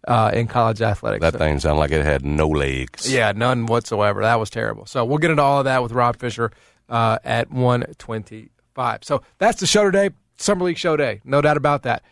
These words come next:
Speaker 1: Grizzlies get the win. That doesn't matter whether they win or lose. That's, that's really not the difference. Although, look, the, the way they won, I thought was, was informative. The way that Kennedy Chandler came up with that game-sealing steal at the
Speaker 2: Mm-hmm.
Speaker 1: end of the game on Jaden Springer,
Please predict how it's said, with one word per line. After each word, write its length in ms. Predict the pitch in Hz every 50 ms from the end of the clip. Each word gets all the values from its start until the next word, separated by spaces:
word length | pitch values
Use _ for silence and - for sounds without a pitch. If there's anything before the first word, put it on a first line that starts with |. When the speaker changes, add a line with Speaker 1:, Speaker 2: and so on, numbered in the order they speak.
| _ _ _ -
Speaker 1:
Grizzlies 400 | 147 160 175 180 151 165 156 131
get 180 | 151 156 -
the 80 | - 143
win. 400 | 139 156 160 160 156 151 143 - -
That 180 | 180 175 -
doesn't 280 | - 127 107 104 107 107
matter 380 | 113 113 117 120 123 123 123
whether 180 | 123 131 131 131
they 120 | 131 127
win 220 | 120 131 147 147 143
or 80 | 143 139
lose. 380 | 143 151 151 151 147 147 123
That's, 200 | - 151 143 - -
that's 260 | - 147 151 143 -
really 140 | - 156 147
not 160 | 139 139 127
the 60 | - 120
difference. 280 | 113 135 120 131 139
Although, 400 | - 156 170 170 135 175 170 165
look, 360 | 160 190 214 170 127 - _ _
the, 80 | 131 117 - - - -
the 100 | - 151
way 300 | 123 123 151 180 226 247
they 160 | 220 185 165
won, 340 | 147 131 131 131 123 123 127
I 100 | 127 127
thought 300 | 123 - 135 131 127 120
was, 320 | 120 131 123 110 107 - - _ -
was 280 | 127 131 127 110 -
informative. 880 | - 127 123 110 - 120 123 123 113 123 - - 127 127 135 - - - _ _ _ _ _ _ _ _ _ _ _
The 100 | 139 131
way 240 | 127 139 139 143 143
that 320 | 135 139 131 - - -
Kennedy 320 | - - 165 156 151 147 131
Chandler 440 | - - 156 160 156 156 151 139
came 200 | - - 151 156
up 160 | 151 147 123 139
with 80 | 135
that 220 | 131 139 139 131 117
game-sealing 840 | 143 147 143 147 151 151 147 - - - 156 151 156 156 143 127 117
steal 600 | - - - - 175 175 175 165 151 131 120 127
at 40 | 131
the 40 | -
Speaker 2:
Mm-hmm. 80 | -
Speaker 1:
end 140 | 135 135 131
of 60 | 131
the 80 | 113 127
game 320 | 113 131 135 139 139 135
on 160 | 131 131 123 113
Jaden 360 | 107 120 139 143 151 135 117
Springer, 560 | - - - - 151 170 165 131 127 120 107